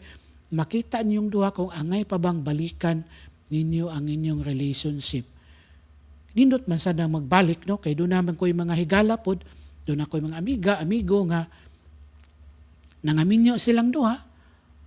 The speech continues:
but in the end, nagkabuwag silang tagsa ka partners, sila na gyud ang nagkadayon. So,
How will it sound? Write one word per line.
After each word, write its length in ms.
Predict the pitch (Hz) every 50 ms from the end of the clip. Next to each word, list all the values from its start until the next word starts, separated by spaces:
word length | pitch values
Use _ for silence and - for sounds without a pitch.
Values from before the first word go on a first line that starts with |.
| _ -
but 160 | 180 208 208 - - - - _ - - -
in 160 | - 208 220
the 80 | 254 269
end, 160 | 247 240 240
nagkabuwag 560 | 233 196 185 - 185 160 160 185 202 220 220
silang 240 | 202 - 226 208 214
tagsa 320 | 208 - 220 196 - 240
ka 160 | 220 - 226 226
partners, 560 | - 277 294 294 - 233 220 220 214 - - - - - - -
sila 400 | - - - 294 302 285 254 220
na 80 | 214
gyud 240 | 185 208 208 185 190
ang 80 | 165 175
nagkadayon. 640 | 175 175 160 - 160 156 160 175 190 202 175 120 117 - - - - _ - -
So, 400 | - - - 233 202 190 190 185